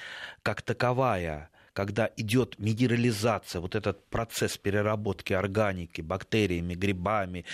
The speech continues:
червями, э, в-, там этого нет. То есть почва в вашей квартире — это, ну вот, скорее, как какой-, вот аквариум, значит, с рыбками, это не море, это немножечко другое.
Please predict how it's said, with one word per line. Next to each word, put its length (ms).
червями, 640
э, 100
в-, 160
там 220
этого 320
нет. 300
То 100
есть 200
почва 680
в 100
вашей 320
квартире — 920
это, 600
ну 140
вот, 180
скорее, 420
как 180
какой-, 320
вот 280
аквариум, 560
значит, 360
с 120
рыбками, 460
это 220
не 160
море, 520
это 220
немножечко 520
другое. 520